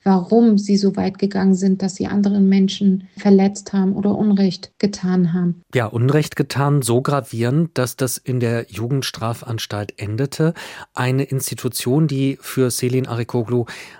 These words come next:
Speaker 2: eigentlich viel Potenzial hat. Eigentlich.
Speaker 1: Mich überzeugt an einer Jugendstrafanstalt vor allem ihr Potenzial, nicht ihre Realität.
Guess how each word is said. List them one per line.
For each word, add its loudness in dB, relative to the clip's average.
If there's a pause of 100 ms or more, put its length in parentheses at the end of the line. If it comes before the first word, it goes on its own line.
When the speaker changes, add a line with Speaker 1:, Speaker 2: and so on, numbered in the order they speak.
(540)
Speaker 2:
eigentlich 0
viel 2
Potenzial -8
hat. -16 (340)
Eigentlich. -6 (340)
Speaker 1:
Mich 2
überzeugt -2
an 4
einer 2
Jugendstrafanstalt -2 (520)
vor -4
allem 4
ihr 0
Potenzial, 0
nicht 2
ihre 2
Realität. -2